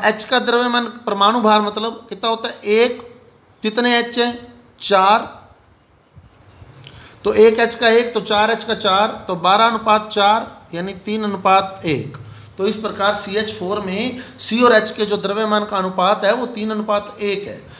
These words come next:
इस तरह से हम solve कर लेते हैं। सीएच फ़ोर, सी का परमाणु भार कितने हैं? बारह, एच कितने हैं? चार,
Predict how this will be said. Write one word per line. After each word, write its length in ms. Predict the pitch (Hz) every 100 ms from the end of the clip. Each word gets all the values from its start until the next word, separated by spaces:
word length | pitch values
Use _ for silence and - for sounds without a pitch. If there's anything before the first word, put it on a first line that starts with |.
| - -
इस 140 | -
तरह 140 | 226 233
से 140 | 220
हम 80 | 196
solve 220 | 190 208
कर 180 | 208 180
लेते 260 | 180 175 202
हैं। 120 | 233
सीएच 400 | 226 208 226 226
फ़ोर, 420 | 190 185 127 - - - -
सी 180 | - 208
का 100 | 226
परमाणु 380 | 226 208 214 233
भार 160 | 233
कितने 200 | 220 226
हैं? 120 | 226 165
बारह, 580 | 156 190 226 220 -
एच 140 | 202 214
कितने 260 | 226 247
हैं? 160 | 233 220
चार, 540 | - 165 180 - -